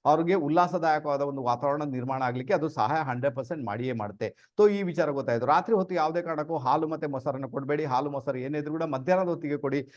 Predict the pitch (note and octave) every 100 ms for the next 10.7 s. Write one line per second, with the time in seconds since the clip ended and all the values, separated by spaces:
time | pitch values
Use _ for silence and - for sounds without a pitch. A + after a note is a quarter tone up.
0 | - C#3 C#3+ F#3 E3+ D#3 C#3+ C#3 B2+ C3
1 | C3 D3 E3 G3 F#3+ F3 D3+ C#3+ B2+ C#3
2 | C3+ C3 B2 A#2+ A#2+ A#2+ A#2+ A#2+ C3+ B2
3 | C#3 D3 C#3 C3 E3 G3 B2 B2+ B2 C#3
4 | C#3+ D#3+ G#2+ A2+ E3 G3 G#3+ E3+ C#3 B2
5 | A2 F#2+ G2+ - C#3 F#3+ D3+ - _ _
6 | - D#3 A3+ C#4 C4+ B3 A3+ G3 F#3 F3
7 | E3+ D#3+ D#3 F3+ C#3+ E3+ E3 C#3+ D#3+ C#3
8 | C#3 C3+ F3 G#3+ - - _ B2 B2+ D3+
9 | E3 G3+ G#3+ G3+ G3 F3+ F3+ E3 D3+ D#3+
10 | D#3+ D#3 D#3 C#3 D3+ D3+